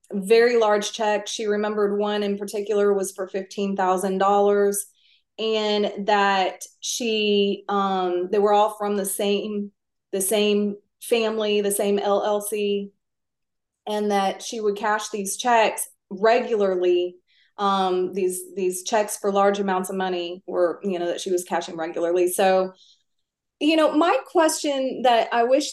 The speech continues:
I wish she would come on here because I, I mean, I would love to just, you know, not in a, in a, in a hateful or mean or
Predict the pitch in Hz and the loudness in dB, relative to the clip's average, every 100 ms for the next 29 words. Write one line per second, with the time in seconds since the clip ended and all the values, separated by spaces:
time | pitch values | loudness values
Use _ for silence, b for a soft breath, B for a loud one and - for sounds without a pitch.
0 | - 247 254 311 - 277 240 220 233 226 | -4 -4 -2 -4 -6 -4 -4 -4 -6 -2
1 | 226 240 240 214 208 208 226 214 214 - | -2 -2 -4 -6 -6 -6 -4 0 0 -2
2 | 214 220 214 214 214 208 214 214 233 233 | -4 -2 -2 0 -2 -2 -2 2 4 4
3 | 233 - 247 233 220 214 202 202 240 226 | 0 -10 -6 -4 -2 2 0 0 -2 0
4 | 226 226 247 - 240 233 208 _ 220 214 | 2 2 2 0 -2 -2 -4 _ -4 -2
5 | 202 180 - - _ 220 208 196 185 180 | 0 0 -2 -8 _ -4 0 0 -2 -6
6 | - 247 285 - - 233 226 226 208 208 | -6 0 0 0 2 4 6 4 2 0
7 | 240 247 247 247 233 214 185 180 185 | 0 -2 -2 -2 -2 -2 0 0 -2